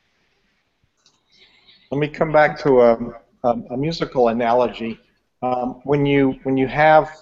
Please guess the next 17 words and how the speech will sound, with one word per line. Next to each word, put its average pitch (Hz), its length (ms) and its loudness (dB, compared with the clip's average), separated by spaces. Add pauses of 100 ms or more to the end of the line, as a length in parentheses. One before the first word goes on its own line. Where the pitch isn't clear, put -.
(120)
um, 117 360 -2 (380)
a - 80 -18
choir 143 800 2
or 123 260 2
an 127 80 -2
orchestra 127 640 -4 (460)
that 113 120 -10
functions 139 520 -6
on 113 60 -2
a 107 40 -4
higher 120 320 0
level, 117 360 2
because 120 440 -8
we 117 120 -6
have 151 420 -2
this 120 180 -8
alignment, 120 560 -2